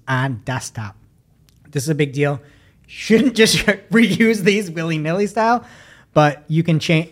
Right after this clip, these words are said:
keep the video title, video description, language settings, short sampling permissions, category selections. So if you are making a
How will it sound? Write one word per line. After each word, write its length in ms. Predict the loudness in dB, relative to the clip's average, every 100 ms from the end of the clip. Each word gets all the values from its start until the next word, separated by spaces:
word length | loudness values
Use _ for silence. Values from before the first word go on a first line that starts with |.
| _
keep 340 | 0 0 -2 -8
the 160 | -6
video 260 | 0 2 2
title, 300 | 2 0 0
video 240 | -2 -6
description, 580 | -8 -4 -2 -2 -2 -2
language 340 | -2 0 -2 -2
settings, 380 | 0 0 -2 -6 -18 _ _
short 340 | -4 -4 -4
sampling 460 | -4 -4 -2 -4 -4
permissions, 640 | 0 2 2 2 0 0
category 400 | -4 -6 -6 -8
selections. 640 | -6 -6 -6 -6 -6 -6
So 280 | -6 -6 -6
if 200 | -8 -6
you 120 | -6 -2
are 160 | -2
making 580 | 0 -2 -2 -4 -4 -8
a 340 | -10 -10 -10